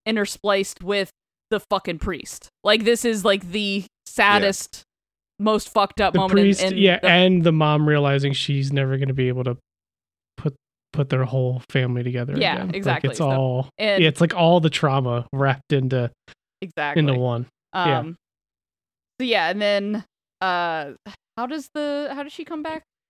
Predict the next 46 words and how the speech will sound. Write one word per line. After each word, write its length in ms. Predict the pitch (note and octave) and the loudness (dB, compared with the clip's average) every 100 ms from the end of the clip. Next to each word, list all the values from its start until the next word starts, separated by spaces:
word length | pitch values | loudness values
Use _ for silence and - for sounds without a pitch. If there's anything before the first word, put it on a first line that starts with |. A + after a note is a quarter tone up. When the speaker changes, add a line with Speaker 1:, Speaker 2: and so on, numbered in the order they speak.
| _ - | _ 2
Speaker 3:
He 100 | B3 | 6
gets 220 | C4 A#3 | 6 6
dream-, 520 | F#3 G#3+ A#3 A#3 B3 | 6 8 8 6 4
sh-, 160 | A3 - - | 0 -6 0
she 260 | E3+ - | 2 4
gets 220 | A#3 A#3+ - | 6 4 4
dreamed 520 | F3 G3+ A3 G#3+ F#3 | 6 8 8 6 6
back 320 | G#3 G#3 F3 | 6 4 4
by 140 | E3 | 4
the 120 | D#3+ D3+ | 4 2
prince, 520 | - F3+ C#3+ C3 - | 2 4 4 0 -2
Speaker 1:
Yeah, 200 | - C4 | 4 4
Speaker 3:
basically. 200 | E3 C3 | 4 4
Speaker 1:
yeah, 140 | A#3 G3+ | 2 2
basically 360 | A3+ A#3+ C4+ | 0 0 0
he 100 | C#4 | 0
dreams 420 | G#3 B3 C#4 C#4+ | 0 -2 0 2
of 140 | C#4 B3 | 2 0
the 40 | |
magnificent 720 | B3+ B3+ C4 C4 C4 C4+ A#3 | 0 0 0 -2 -6 -6 -8
tree, 460 | - C4 A3 F3+ E3 | -6 -4 -2 -4 -4
and 240 | E3 F3 | -4 -6
she 160 | F3 A3+ | -8 -8
comes 240 | A#3 A3 | -6 -6
back 140 | F#3+ F3+ F3+ | 2 4 6
to 60 | |
Speaker 3:
And 60 | F#3 | 4
Speaker 1:
life. 180 | E3+ F3 | 4 4
Speaker 3:
bam, 260 | G3 D#3 - _ - | 4 4 -4 _ -4
she's 180 | F3 D3 | 0 6
back. 340 | F3+ - - | 6 4 -2
Speaker 1:
Yeah, 180 | B3 G#3 | 0 0
she's 220 | - B3 | 0 -4
back. 340 | G3 A#3 C4+ - | 2 2 2 -2
She 200 | - C#4+ | -4 2
goes 260 | C#4+ B3 | 4 2
back 340 | G3+ A#3+ B3+ - | 0 0 0 -4
to, 400 | C#4 B3 A#3+ A#3 _ _ _ - | -4 -2 -2 -6 _ _ _ -8
to 120 | C#4+ | -2
mourn 580 | A#3 A3+ A#3+ B3 B3 A#3+ _ _ | 0 0 0 0 0 -2 _ _
the 140 | G3+ A3 | -10 -4
death 260 | A#3 A3+ - - | -2 -2 -6 -8
once 260 | A3 B3 | -4 -2
again, 520 | A#3+ A3 D4 A#3 B3 D#4+ _ _ _ _ _ _ _ _ _ - | -4 -2 0 0 -2 -6 _ _ _ _ _ _ _ _ _ -4
and 500 | A#3 A3 G#3+ A3 F#3+ | 0 0 0 -2 -2
Speaker 3:
And, 260 | E3+ F3 | -2 -2